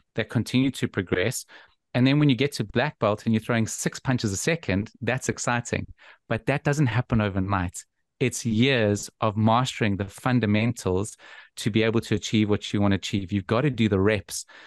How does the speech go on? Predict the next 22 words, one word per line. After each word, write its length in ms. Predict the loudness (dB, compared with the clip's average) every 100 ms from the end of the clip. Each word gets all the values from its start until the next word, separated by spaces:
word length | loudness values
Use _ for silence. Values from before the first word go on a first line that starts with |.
| -20 _ -8
Um, 340 | -2 -2 -2 0
a 60 |
lovely 260 | 0 2 0
quote 320 | 0 0 0
that 100 | 0
I 100 | -2
saw 240 | -2 -2 0
recently 500 | 0 0 -2 -2 0
by 220 | 0 0
Usain 400 | 0 0 0 0
Bolt, 340 | 2 0 -2 -12 _ _ _ _ _ _ -6
who 80 | -4
said 220 | 0 0
that 100 | 2
he 80 | 0
trained 320 | 2 0 0
four 320 | 0 2 4
years 440 | 4 4 2 0 -2
to 180 | 0 0
run 240 | 2 2
nine 240 | 2 0
seconds. 600 | -2 -4 -6 -4 -4 -6